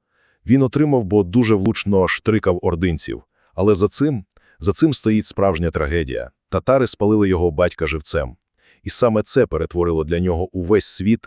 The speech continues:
на дім і викувало його непохитні принципи. Тому він і казав зрадникам: «Те, що ви називаєте поміччю,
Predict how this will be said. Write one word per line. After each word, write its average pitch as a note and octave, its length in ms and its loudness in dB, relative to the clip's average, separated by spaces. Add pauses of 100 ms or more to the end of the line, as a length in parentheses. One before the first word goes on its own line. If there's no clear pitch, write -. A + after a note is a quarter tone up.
на E2+ 180 -2
дім F2+ 340 -4
і F#2 80 -4
викувало E2+ 520 -2
його D#2+ 160 -4
непохитні D#2+ 600 -6
принципи. C#2+ 580 -8 (580)
Тому D3 180 0
він F3 160 0
і C#3+ 40 -2
казав G#2+ 360 2
зрадникам: C#2 640 -4 (440)
«Те, C3 120 4
що B2 240 2
ви B2+ 140 2
називаєте F#2+ 560 0
поміччю, F#2+ 580 -4